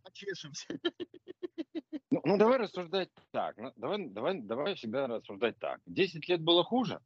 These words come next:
Speaker 2: назад? Хуже?
Speaker 1: Я не говорю,
Speaker 2: Всё, вот, вот всё
Speaker 1: что
Speaker 2: просто, по ощущениям. Десять лет назад
Speaker 1: Бляха-муха,
Speaker 2: хуже был? Я
Speaker 1: вы,
Speaker 2: считаю, что
Speaker 1: конечно,
Speaker 2: хуже.
Speaker 1: всё так, э,
Speaker 2: Окей.
Speaker 1: так вот, знаете.
Speaker 2: Давай вы, давай вернёмся в две тысячи второй год.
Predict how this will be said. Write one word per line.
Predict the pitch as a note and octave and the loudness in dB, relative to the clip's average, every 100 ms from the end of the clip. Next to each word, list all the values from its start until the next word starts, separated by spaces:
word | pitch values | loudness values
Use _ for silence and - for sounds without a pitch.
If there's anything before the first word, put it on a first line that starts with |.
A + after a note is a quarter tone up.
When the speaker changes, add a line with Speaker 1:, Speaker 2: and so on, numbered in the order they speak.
| _ - | _ -8
Speaker 2:
назад? | E2+ C#2+ - _ _ _ _ _ _ _ _ _ _ _ _ _ _ A#3+ | -2 -2 -4 _ _ _ _ _ _ _ _ _ _ _ _ _ _ 8
Хуже? | G3+ G2 | 8 6
Speaker 1:
Я | A2+ B2+ | 2 0
не | B2 | 0
говорю, | G#2 A2+ B2 | -4 -4 -2
Speaker 2:
Всё, | F#3+ A#3+ - D3 | 4 6 6 4
вот, | C#3 B2+ | 4 6
вот | A#2 G#2 | 6 6
всё | G2+ | 4
Speaker 1:
что | |
Speaker 2:
просто, | - A#2 - - | 8 8 6 4
по | A#2+ | 6
ощущениям. | B2+ C#3+ - G2+ E2 D2 C#2 | 6 4 0 0 -2 -6 -4
Десять | - C4+ C#4+ D3 | 6 10 10 10
лет | D3+ | 8
назад | A#2 - - | 8 6 6
Speaker 1:
Бляха-муха, | |
Speaker 2:
хуже | D#3 C3 | 6 6
был? | F2+ | 6
Я | D3+ | 6
Speaker 1:
вы, | |
Speaker 2:
считаю, | - D3+ F3 | 6 4 4
что | G3 F3+ | 4 0
Speaker 1:
конечно, | C#3+ D#3+ D#3+ D3+ C3+ C#3+ | -2 0 2 0 -2 -10
Speaker 2:
хуже. | B3 | -8
Speaker 1:
всё | - B2+ D#3 F#2 E2 | 4 8 8 6 4
так, | F3+ - D#3+ | 4 4 -2
э, | D3 - | -4 -4
Speaker 2:
Окей. | F#2 D2 - _ | -4 -4 -8 _
Speaker 1:
так | D#3+ C#3+ | -6 -4
вот, | C#3 - - - | -8 -12 -12 -8
знаете. | D3 A#2 - | -6 -6 4
Speaker 2:
Давай | E3+ A#3+ | 8 8
вы, | G3+ D#3+ G#2+ A2 | 6 2 -2 -8
давай | G#2 A2 A3+ | -2 2 2
вернёмся | D3 C#3+ G3+ A3 C#3+ | 2 2 2 0 0
в | A#2 | -2
две | B2 | -2
тысячи | D#3+ E3+ C3+ - | -2 -6 -8 -6
второй | A#2+ C3 G2+ | -2 0 0
год. | D2+ C#2+ | -4 -8